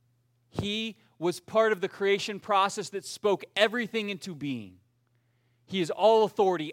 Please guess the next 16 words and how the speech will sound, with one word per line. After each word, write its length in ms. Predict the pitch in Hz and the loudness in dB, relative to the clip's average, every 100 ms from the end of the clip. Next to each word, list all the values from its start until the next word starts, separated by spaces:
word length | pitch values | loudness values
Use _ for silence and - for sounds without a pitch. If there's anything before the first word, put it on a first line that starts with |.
| - | -4
all 220 | 190 208 | 4 4
power, 480 | 202 214 180 175 160 | 4 0 2 2 0
all 420 | - 185 208 214 | 0 4 6 6
majesty 880 | 190 165 170 165 147 131 - 120 104 _ _ _ _ _ _ _ _ _ _ _ _ _ _ _ _ _ _ _ _ _ _ _ _ _ _ _ _ | 2 2 2 2 -2 -8 -10 -14 -16 _ _ _ _ _ _ _ _ _ _ _ _ _ _ _ _ _ _ _ _ _ _ _ _ _ _ _ _
brought 220 | 147 147 165 | 0 2 2
into 220 | 160 156 | -6 -8
this 220 | 143 - | -6 -4
lowly 360 | 139 156 147 147 | -4 -2 -4 -6
state. 400 | - 127 107 - _ _ _ _ _ _ _ _ _ _ _ _ _ _ - | -6 -8 -8 -16 _ _ _ _ _ _ _ _ _ _ _ _ _ _ -6
Not 120 | 143 | -6
a 40 | |
king 320 | 151 185 190 190 | -4 -4 -4 -4
born 280 | 170 196 185 | 0 0 0
into 280 | 165 165 | -4 -4
a 40 | 151 | -2
palace, 800 | 147 117 113 117 - - - | 0 0 0 -4 -16 -18 -18